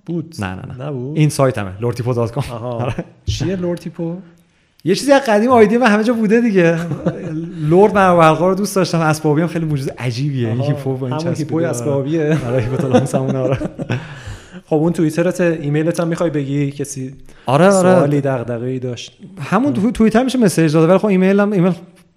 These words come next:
Speaker 2: راحت‌تر دیگه. ان وای صالحی،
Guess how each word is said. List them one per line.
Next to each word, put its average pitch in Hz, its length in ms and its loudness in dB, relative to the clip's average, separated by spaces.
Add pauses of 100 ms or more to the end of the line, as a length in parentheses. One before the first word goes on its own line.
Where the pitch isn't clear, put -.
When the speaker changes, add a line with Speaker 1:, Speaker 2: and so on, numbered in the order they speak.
(140)
Speaker 2:
راحت‌تر 127 320 -6
دیگه. 101 140 -10 (320)
ان 139 300 4
وای 127 440 2
صالحی، 113 520 -2